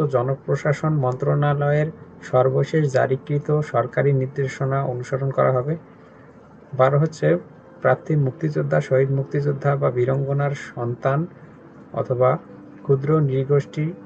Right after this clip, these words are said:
শারীরিক প্রতিবন্ধী, তৃতীয় লিঙ্গের হলে আবেদনপত্রে স্পষ্টভাবে উল্লেখ করতে হবে।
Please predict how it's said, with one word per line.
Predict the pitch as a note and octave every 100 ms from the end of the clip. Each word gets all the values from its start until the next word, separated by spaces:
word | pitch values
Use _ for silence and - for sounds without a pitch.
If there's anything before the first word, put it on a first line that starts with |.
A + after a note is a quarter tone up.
| -
শারীরিক | - B2 C3+ D#3 -
প্রতিবন্ধী, | D3+ C#3+ C#3 C#3+ C#3+ C#3+ D3+ -
তৃতীয় | C3 - D3+ C#3+
লিঙ্গের | C#3 C3+ C#3
হলে | C3 B2+ D3
আবেদনপত্রে | A#2+ A#2+ C#3 C#3 C#3 C3 D#3+ E3+
স্পষ্টভাবে | D3 - D3+ - C3+ B2 C3
উল্লেখ | A#2+ A#2+ -
করতে | A#2+ G#2+
হবে। | A2 A#2+